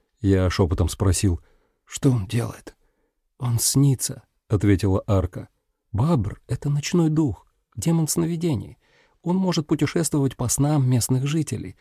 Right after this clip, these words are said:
просто смотреть или менять кое-какие детали по своему усмотрению. Это, между прочим, крайне важная работа для поддержания хорошего настроения в городе. Сны обладают огромной властью». «Так, стоп. Если у нас есть хранитель снов,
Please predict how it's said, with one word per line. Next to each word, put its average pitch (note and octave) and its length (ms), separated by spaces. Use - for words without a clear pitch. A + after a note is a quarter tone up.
просто A3 340
смотреть C#3 800
или E3+ 240
менять B2 760
кое-какие A2+ 460
детали A2 500
по C3+ 140
своему B2+ 340
усмотрению. B2 720
Это, F#3+ 240
между G3 300
прочим, D3+ 420
крайне F#3 440
важная D3+ 540
работа A2+ 580
для B2+ 140
поддержания B2 640
хорошего A#2 500
настроения A2 600
в B2 60
городе. D3 440
Сны C3+ 460
обладают A#2+ 500
огромной D3 460
властью». D#3 500
«Так, D#2 340
стоп. - 380
Если A2 380
у E3+ 80
нас A#2 220
есть G#2+ 360
хранитель A2 400
снов, G2+ 480